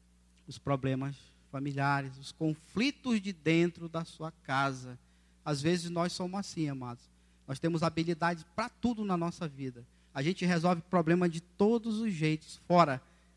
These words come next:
externo à nossa, ao nosso ambiente familiar, mas às vezes a gente não consegue resolver situações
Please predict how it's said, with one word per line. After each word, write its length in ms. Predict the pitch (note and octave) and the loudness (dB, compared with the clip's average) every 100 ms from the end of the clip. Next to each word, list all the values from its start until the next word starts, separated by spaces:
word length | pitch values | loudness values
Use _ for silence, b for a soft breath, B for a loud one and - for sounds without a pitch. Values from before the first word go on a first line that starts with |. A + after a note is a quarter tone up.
| b - | b -16
externo 560 | - - F3 F3 E3+ D3+ | -14 -4 2 4 4 0
à 40 | |
nossa, 480 | C#3+ D#3 D3+ C#3+ C3 _ b b b b b - | -2 -2 -4 -10 -12 _ b b b b b -8
ao 80 | C3+ | -2
nosso 540 | C#3 D3 - C#3+ C3+ | 0 0 -4 -10 -6
ambiente 500 | C#3+ D3 C#3 D3+ - C#3+ | -6 -4 -2 -2 -4 -8
familiar, 480 | D3 D3 C#3 C#3 | -6 -4 -2 -2
mas 160 | C#3+ C#3+ | -4 -6
às 100 | C#3+ | -8
vezes 160 | C#3+ D3 | -6 -4
a 40 | |
gente 220 | D3+ D#3+ | -4 -4
não 140 | D3+ D#3 | -6 -4
consegue 560 | D3+ C#3 D#3+ E3 D#3 | -4 -4 -2 -2 -2
resolver 440 | D#3 D3+ D3+ C#3+ D#3 | -2 -2 -2 -2 -2
situações 840 | - - F3 F3 - D#3 D3+ - | -4 -12 -12 -10 -2 0 -2 -4